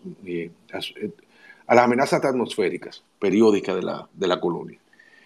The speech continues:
Entonces ahí surge todo un apogeo de construcciones para Santo Domingo, que en poco tiempo se convirtió en una ciudad con características muy importantes, medievales por un lado,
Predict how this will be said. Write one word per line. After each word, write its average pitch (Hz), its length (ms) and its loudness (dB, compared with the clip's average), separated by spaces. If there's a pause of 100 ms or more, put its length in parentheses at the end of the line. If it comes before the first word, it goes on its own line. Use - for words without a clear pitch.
(200)
Entonces 139 300 2
ahí 151 200 6
surge 107 520 2 (380)
todo 147 420 4
un 139 260 2
apogeo 104 960 -4 (160)
de 107 100 -10
construcciones 113 720 0
para 98 300 -6
Santo 117 260 -2
Domingo, 104 480 0 (880)
que - 80 6
en 120 140 6
poco 170 260 6
tiempo 151 300 4
se 139 100 -2
convirtió 117 720 0
en 104 240 -4
una 123 200 0
ciudad 107 480 2 (680)
con 107 160 2
características 104 720 0
muy 107 260 2
importantes, 110 760 -2 (880)
medievales 110 680 6
por 143 160 2
un 151 120 0
lado, 139 420 0